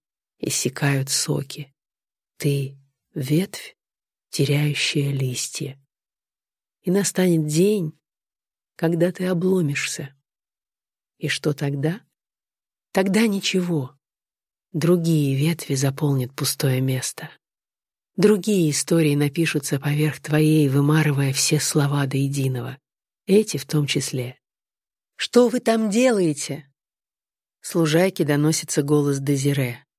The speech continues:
Она искала, заловку искала, но там уж никак не ожидала найти. И без рубашки. «Просто смотрю на окружающий мир», кричит в ответ Амор. «А вы готовы ехать?»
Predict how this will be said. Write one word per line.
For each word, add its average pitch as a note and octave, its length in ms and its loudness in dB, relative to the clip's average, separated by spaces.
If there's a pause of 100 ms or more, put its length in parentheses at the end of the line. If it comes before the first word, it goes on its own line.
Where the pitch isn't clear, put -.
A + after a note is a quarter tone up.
(520)
Она C#3+ 280 2
искала, F3+ 520 2
заловку D3 520 0
искала, G3+ 560 -2 (300)
но D3 100 0
там E3 280 2
уж G#3 160 -2
никак G3+ 360 0
не D#4 100 2
ожидала F3 400 2
найти. C#3 560 -6 (400)
И D3+ 120 -4
без C3 240 -4
рубашки. C3+ 720 -6 (920)
«Просто A3+ 540 2
смотрю F3+ 540 0
на E3+ 160 0
окружающий D#3+ 800 0
мир», D#3 440 2 (460)
кричит C#3+ 400 -2
в D3 60 0
ответ C#3 340 0
Амор. C3+ 460 -2 (460)
«А E3+ 140 2
вы A3 200 2
готовы A#3+ 500 0
ехать?» F#3+ 500 -2